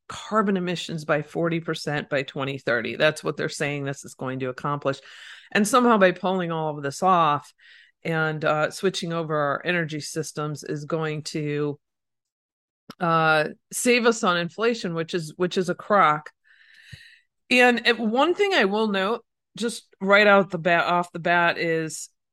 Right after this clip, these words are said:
um, I was looking specifically for regulations, right?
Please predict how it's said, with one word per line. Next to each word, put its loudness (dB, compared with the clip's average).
um, 2
I 6
was 4
looking 2
specifically -4
for 0
regulations, 0
right? 2